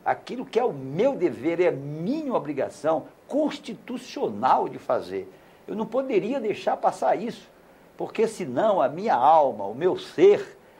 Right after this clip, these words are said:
né, ia ficar perguntando a mim mesmo por que não fez. Se viu a realidade, por que não fez?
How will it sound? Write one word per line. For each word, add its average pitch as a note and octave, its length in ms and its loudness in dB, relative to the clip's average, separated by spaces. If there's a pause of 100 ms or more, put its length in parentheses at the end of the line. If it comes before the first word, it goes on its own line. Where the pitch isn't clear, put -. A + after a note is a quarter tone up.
(160)
né, A3+ 280 0
ia B3+ 160 4
ficar B3 280 0
perguntando G#3+ 580 2
a F#3+ 40 -2
mim F3 120 -6
mesmo G#3 300 2
por G3+ 240 0
que C4+ 120 -4
não F3+ 100 -4
fez. - 520 2 (720)
Se A3 220 -6
viu F#3 480 2 (120)
a C3 60 2
realidade, F#3+ 760 2
por - 280 -4
que F4 160 -2
não B3+ 80 -4
fez? - 500 -2